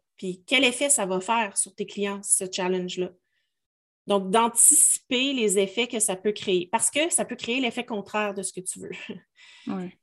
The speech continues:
Speaker 1: Je vais te donner un exemple concret. Euh, ça s'applique pas à notre, nos petites entreprises, mais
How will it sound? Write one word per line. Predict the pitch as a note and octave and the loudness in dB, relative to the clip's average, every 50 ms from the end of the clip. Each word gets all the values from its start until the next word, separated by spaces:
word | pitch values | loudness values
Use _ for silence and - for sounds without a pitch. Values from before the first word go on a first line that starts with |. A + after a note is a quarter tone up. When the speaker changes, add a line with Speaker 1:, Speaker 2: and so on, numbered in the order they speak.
| - | -10
Speaker 1:
Je | - F#3+ F#3+ - F#3+ | -4 -2 0 4 6
vais | G3+ G3 | 6 6
te | F3+ | 8
donner | G#3 G#3+ G#3 A3+ | 8 8 8 8
un | B3 C4 B3 | 6 6 6
exemple | A3 G3 G3+ A3 A3+ A#3 - | 4 2 4 2 0 0 -2
concret. | - G3+ F3+ F3+ - - - A3+ A#3+ B3+ C4+ C#4 - - - | -6 -6 -6 -6 -6 -2 0 2 2 2 2 0 0 0 2
Euh, | G3 F#3+ F#3 F#3 F3+ F3+ F3 F3 - - | 4 6 6 4 2 0 -2 -4 0 4
ça | - - G#3 | 4 6 6
s'applique | - A3+ G#3+ - A3 G#3+ - - | 4 2 2 2 0 0 0 0
pas | - C4+ C4 C#4 C#4+ - - | -4 0 2 2 0 0 0
à | G#3+ G3 F#3+ F#3+ F#3 F#3 F#3 | 0 2 2 2 2 0 -2
notre, | F#3 F#3 F#3 F3+ F#3 - - | -2 -2 -4 -4 -4 -4 -2
nos | G3 G3+ F#3 | -2 -2 -2
petites | F#3 - G#3+ G3 - A#3 G#3+ G#3 | -2 -2 0 0 0 0 0 0
entreprises, | A3+ G#3 F#3+ - G#3 G3 F#3+ - - A#3+ B3+ C#4+ D#4 D4+ - - - - _ _ _ - | -2 -2 -2 -2 -6 -6 -6 -4 -4 -4 -4 -2 -2 -2 -2 -2 -2 -6 _ _ _ -4
mais | - G#3 G#3 G#3 G#3+ A#3+ C4 C4+ | 0 4 6 6 6 6 4 0